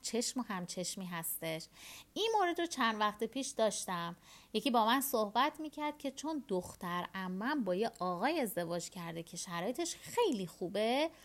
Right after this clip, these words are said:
من باید کسی رو پیدا کنم که روش رو کم کنم. نباید همسر من از شوهر اون کمتر باشه.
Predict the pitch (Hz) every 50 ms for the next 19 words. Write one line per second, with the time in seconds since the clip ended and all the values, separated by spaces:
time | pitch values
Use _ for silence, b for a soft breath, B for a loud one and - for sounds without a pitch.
0 | B B B B B _ - 196 196 214 247 320 339 285 - 240 277 302 - -
1 | - 359 - - 370 359 - - 233 220 202 202 190 226 285 302 - 349 339 339
2 | 349 339 - - 226 196 208 240 294 320 - - 359 359 359 - - - 302 311
3 | 302 254 233 - - 175 170 170 170 165 170 180 - B B B B B B _
4 | 208 220 233 277 359 403 339 247 180 165 170 - - 185 175 170 165 - 180 170
5 | 170 175 170 165 165 165 170 - - - 180 165 165 180 202 233 254 254 - 262
6 | 269 269 269 262 B B B _ - - - 190 180 170 165 165 170 180 180 170
7 | 156 - - 170 - - -